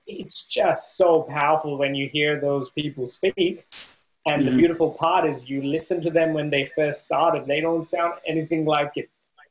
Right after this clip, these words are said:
Speaker 1: So it's hundred percent an
Speaker 2: Nothing
Speaker 1: ongoing
Speaker 2: like it.
Speaker 1: learning <laughs> process. Yeah.
Speaker 2: Yeah. Funny you mentioned, so some of the people I follow is, uh, Tony Robbins,
Speaker 1: Mm-hmm.
Speaker 2: Obama,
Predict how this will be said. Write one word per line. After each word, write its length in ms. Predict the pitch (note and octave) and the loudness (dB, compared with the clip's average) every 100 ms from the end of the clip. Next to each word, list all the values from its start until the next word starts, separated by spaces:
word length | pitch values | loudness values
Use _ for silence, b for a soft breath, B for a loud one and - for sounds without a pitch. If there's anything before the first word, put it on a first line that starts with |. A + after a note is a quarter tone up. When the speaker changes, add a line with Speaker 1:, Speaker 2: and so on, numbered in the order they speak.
| _ - | _ -2
Speaker 1:
So 200 | D3 C3+ | 2 2
it's 280 | C3+ - - | -2 -10 -18
hundred 380 | - E3+ D#3+ D3+ | -2 0 0 0
percent 340 | C#3 C3+ D#3 | 4 4 4
an 80 | C#3+ | 2
Speaker 2:
Nothing 180 | C#3 C3 | 2 0
Speaker 1:
ongoing 180 | A#2+ A#2 | 2 2
Speaker 2:
like 180 | A#2+ A#2+ | 2 2
it. 20 | |
Speaker 1:
learning 280 | C#3 C#3+ - | 0 -2 -6
<laughs> 100 | - | -2
process. 600 | D#3+ D#3 E3+ - - D3+ | -2 0 -2 -4 -10 -4
Yeah. 240 | G3+ - - _ - | -2 -2 -6 _ 2
Speaker 2:
Yeah. 340 | D3 E3+ E3+ - _ _ b b _ | 4 4 0 -12 _ _ b b _
Funny 280 | - F#3+ G3 | 0 2 2
you 160 | F3 | 0
mentioned, 220 | D#3 E3+ - | 0 -4 0
so 260 | E3 C#3+ | 0 0
some 200 | B2 E3 F3+ | 0 0 0
of 60 | D#3+ | 0
the 0 | |
people 280 | D#3 D#3 | -2 2
I 100 | C3+ | 0
follow 420 | B2+ D3+ C#3 C3+ B2 | 2 2 2 2 2
is, 360 | A#2+ A2 - - | -2 -4 -14 -8
uh, 140 | A2+ A#2+ | -8 -8
Tony 200 | - D3 | -6 -4
Robbins, 840 | C3 B2+ B2 B2+ A#2+ A#2 A2 - - | 2 2 2 -4 -6 -8 -12 -20 -6
Speaker 1:
Mm-hmm. 160 | C3+ | 0
Speaker 2:
Obama, 440 | B2+ A#2+ A#2+ A#2 | 2 2 2 -2